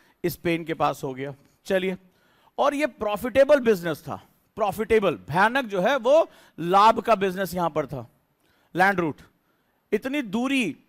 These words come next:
कई इसमें पार्टीज थी, सब अपना अपना हिस्सा लेती थी, उसके बाद भी ये लाभ का हिस्सा था। सोचो भारत कैसा सामान पैदा करता था, कि इसमें कई पार्टीज थी, ये छोटे-छोटे यूरोप के देश जो थे,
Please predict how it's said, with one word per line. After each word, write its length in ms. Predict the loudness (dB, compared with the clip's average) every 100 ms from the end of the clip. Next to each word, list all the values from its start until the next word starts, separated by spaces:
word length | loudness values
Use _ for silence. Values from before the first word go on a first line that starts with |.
| _
कई 240 | 0 0
इसमें 280 | -2 -4 -4
पार्टीज 500 | 2 2 2 -8 -10
थी, 140 | -14 -10
सब 260 | -4 -2
अपना 200 | -2 -2
अपना 200 | -4 0
हिस्सा 280 | -2 0 -2
लेती 260 | -2 -4 -6
थी, 60 |
उसके 260 | -10 -4 -4
बाद 220 | -2 -4
भी 120 | -4
ये 60 | -4
लाभ 220 | -2 -2
का 140 | -2
हिस्सा 260 | -4 -2 -8
था। 160 | -8 -14 -18 -8
सोचो 280 | -6 -4
भारत 280 | 0 0 0
कैसा 240 | -2 -4 -2
सामान 340 | -2 -2 -4
पैदा 240 | -2 -2
करता 240 | -2 -6 -10
था, 220 | -18 -20 _ _ _ _ -6
कि 80 | -6
इसमें 460 | -4 -6 -2 -2 0
कई 200 | 0 2
पार्टीज 520 | 4 4 4 -2 -4
थी, 60 | -4
ये 160 | -4
छोटे-छोटे 640 | -4 -2 -2 -2 -4 -4 -4
यूरोप 320 | -2 -4 -2
के 100 | 0
देश 280 | 2 0 -2
जो 160 | -4
थे, 220 | 2 2